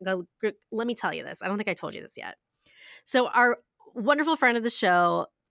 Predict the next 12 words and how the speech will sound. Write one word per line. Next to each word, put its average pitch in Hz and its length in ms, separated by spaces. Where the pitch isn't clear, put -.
fantastic 226 640
podcast, 160 480
Glam 214 280
Fandom, 170 420
Heidi 208 300
Miller, 185 240
she - 260
had 269 120
sent 170 220
me 180 200
a 185 120
present, 190 800